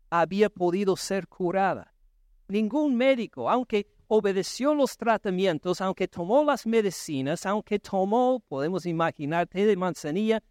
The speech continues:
y cualquier otra cosa que le recomiendan, tomando todo, haciendo todo,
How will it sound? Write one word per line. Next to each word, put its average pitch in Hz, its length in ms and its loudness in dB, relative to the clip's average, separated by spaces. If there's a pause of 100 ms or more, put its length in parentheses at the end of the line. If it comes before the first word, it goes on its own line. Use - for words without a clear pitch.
(140)
y 156 80 -4
cualquier 208 580 2
otra 262 360 4
cosa 226 420 0
que 208 140 -2
le 214 220 -2
recomiendan, 208 680 -2 (320)
tomando 262 560 2
todo, 220 440 4
haciendo 302 580 -2
todo, 269 600 2